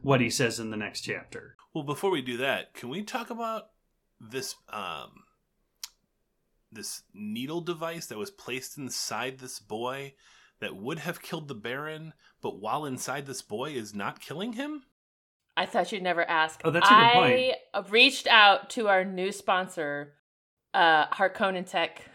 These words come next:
Speaker 1: <laughs>
Speaker 3: Prime. And it's a Bene Gesserit owned, it's a wholly owned subsidiary of Bene Gesserit Corp. And I'm so excited.
Speaker 1: Mm.
Speaker 3: It was piloted in the enslaved young boy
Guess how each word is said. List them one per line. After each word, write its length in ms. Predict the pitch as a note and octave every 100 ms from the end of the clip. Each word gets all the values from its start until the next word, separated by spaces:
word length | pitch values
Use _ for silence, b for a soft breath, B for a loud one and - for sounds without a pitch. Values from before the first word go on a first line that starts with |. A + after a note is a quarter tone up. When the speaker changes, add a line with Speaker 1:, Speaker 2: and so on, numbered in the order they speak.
| -
Speaker 1:
<laughs> 160 | - C#3 B2+
Speaker 3:
Prime. 440 | F3+ D#3 C3+ F3 - _ _ _ _ _ -
And 440 | G#3+ G#3 G3+ G#3 -
it's 180 | B3 A#3+
a 80 | B3+
Bene 360 | - A3 B3+ B3+
Gesserit 380 | B3+ A#3 A#3+ -
owned, 280 | G#3 G#3 G#3
it's 160 | G#3+
a 60 | A3
wholly 400 | - A#3+ C#4 C#4+
owned 120 | B3+
subsidiary 640 | B3+ A#3+ A3+ A#3+ G#3 F3 E3
of 160 | E3+
Bene 200 | F#3+ F3+
Gesserit 400 | F3 G3+ G#3+ E3+
Corp. 340 | - C#3 A#2+ - -
And 120 | F#3+
I'm 100 | F#3+
so 340 | C3 C#3 A3 A#3
excited. 600 | A#3+ - G#3+ F3 D#3 A#2+
Speaker 1:
Mm. 20 | b b b _
Speaker 3:
It 140 | A#3 A3+
was 180 | G#3
piloted 1000 | - - - A#3+ D4 D#4 G#3+ D#3+ D3 D3 - _ _ _ _ -
in 520 | G3+ F#3 F#3 F#3 F3 -
the 380 | G#3 F#3+ F3+ - G3+
enslaved 580 | F#3 - G3 G3+ G3+
young 240 | F#3+ F#3+ D#3+
boy 280 | E3+ F#3